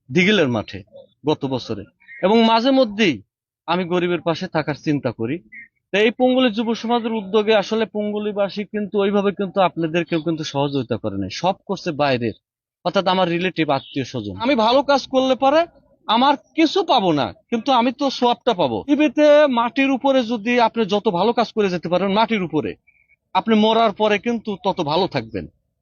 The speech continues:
কথাটা বুঝেন, কিন্তু মাটির উপরে যদি আপনি ভালো কাজ করেন, তাহলে মরার পরে আপনি মাটির নিচেও ভালো কাজ, ভালো কিছু পাবেন। এইটাই তো নাকি? তো যাই হোক, আমার জন্য দোয়া করবেন,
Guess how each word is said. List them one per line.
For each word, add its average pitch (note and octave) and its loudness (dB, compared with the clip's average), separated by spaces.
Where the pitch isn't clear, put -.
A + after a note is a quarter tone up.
কথাটা G#3+ 2
বুঝেন, G#3+ 2
কিন্তু D#3+ -2
মাটির A#3 2
উপরে C4 4
যদি B3+ 0
আপনি C4+ 2
ভালো C4 2
কাজ C#4+ 0
করেন, F4 2
তাহলে D#4+ 2
মরার D4+ 4
পরে D#4 2
আপনি D4+ 0
মাটির C#4+ 2
নিচেও D4+ 4
ভালো C4 4
কাজ, B3 4
ভালো B3 4
কিছু A#3+ -4
পাবেন। C#3 -2
এইটাই B3 2
তো A#3 2
নাকি? A#3 2
তো G#3+ -2
যাই C4 4
হোক, D4 4
আমার B3+ 2
জন্য D4 2
দোয়া G#3 0
করবেন, B3+ 2